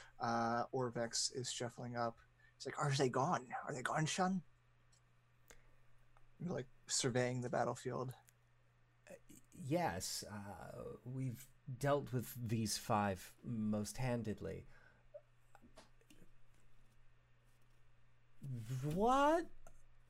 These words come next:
Speaker 2: Is this common? Actually, wait, no, I get it now.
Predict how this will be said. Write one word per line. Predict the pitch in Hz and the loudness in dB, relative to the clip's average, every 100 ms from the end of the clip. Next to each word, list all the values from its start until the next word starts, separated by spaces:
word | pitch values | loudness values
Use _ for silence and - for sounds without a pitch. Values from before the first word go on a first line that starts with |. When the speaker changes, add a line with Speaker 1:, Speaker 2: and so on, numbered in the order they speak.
| - - - - - - - - - - | -20 -20 -20 -20 -20 -20 -20 -20 -6 4
Speaker 2:
Is | 139 131 | 4 6
this | 254 - | 2 2
common? | - 180 214 175 87 95 151 - - _ - _ _ _ _ - _ - - - - | 0 4 4 4 0 -2 -6 -10 -20 _ -20 _ _ _ _ -20 _ -20 -20 -12 -4
Actually, | 190 - 127 123 | -2 0 0 0
wait, | 135 120 107 | 0 0 -2
no, | 135 117 85 - | -4 -4 -8 -10
I | 123 | -12
get | 135 139 | -8 -6
it | 135 110 | -8 -12
now. | 80 - | -14 -16